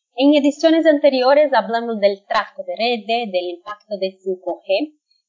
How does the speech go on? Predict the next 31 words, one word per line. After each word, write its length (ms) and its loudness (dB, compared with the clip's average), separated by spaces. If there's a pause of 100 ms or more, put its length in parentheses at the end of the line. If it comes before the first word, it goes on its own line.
en 80 -4
este 240 -2
momento 640 -2
actual, 640 -2
¿no?, 220 -4
de 120 -6
covid 360 -8
diecinueve. 800 2 (420)
Y 240 2
hoy 260 4
vamos 300 0
a 80 4
hablar 380 0
de 180 -6
telecomunicaciones 1120 -6
como 200 -12
el 180 -2
centro 720 0
de 120 4
la 160 2
transformación 800 -8
digital. 420 -14 (600)
Por 140 4
esto 320 4 (120)
invitamos 680 0
a 60 0
Javier 440 -2
Herr 400 -6 (260)
de 140 -2
Telecom 480 -2
Argentina 800 -2